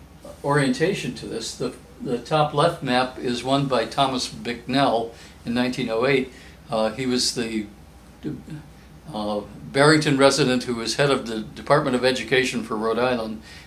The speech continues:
who wrote a very extensive book on Solms and argued that, uh, the native, uh, land here, uh, which was transferred, uh, to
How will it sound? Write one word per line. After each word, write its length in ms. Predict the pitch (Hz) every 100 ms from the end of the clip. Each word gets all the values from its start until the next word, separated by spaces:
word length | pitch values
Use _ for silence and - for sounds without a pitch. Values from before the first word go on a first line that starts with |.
| -
who 80 | 123
wrote 280 | 113 127 117
a 60 |
very 320 | 107 123 135
extensive 560 | 131 127 131 120 - 101
book 260 | 113 113 -
on 160 | 107
Solms 720 | 104 - 127 117 110 113 - - - - - - 120
and 420 | 127 117 117 107 -
argued 520 | - 131 131 127 120 110
that, 360 | 117 110 -
uh, 240 | 120 110 107 - - -
the 100 | -
native, 500 | 120 123 123 123 -
uh, 260 | 120 113 110 -
land 420 | 123 127 147 147
here, 380 | 127 113 107 107 - - - -
uh, 200 | 110 107 110 - - -
which 300 | 117 117 -
was 160 | 110 -
transferred, 720 | - 151 151 - 127 117 110
uh, 300 | 123 110 110 -
to 320 | - 131 127